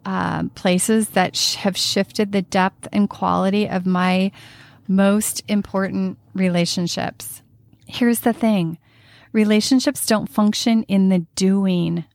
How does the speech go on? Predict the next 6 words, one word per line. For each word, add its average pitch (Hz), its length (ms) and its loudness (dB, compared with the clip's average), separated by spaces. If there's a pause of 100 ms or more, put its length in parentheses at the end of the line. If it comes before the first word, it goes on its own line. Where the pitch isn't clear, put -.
mentality. 180 920 -4 (460)
They 196 100 4
function 208 640 0
in 185 260 2
the 180 120 0
being 170 720 0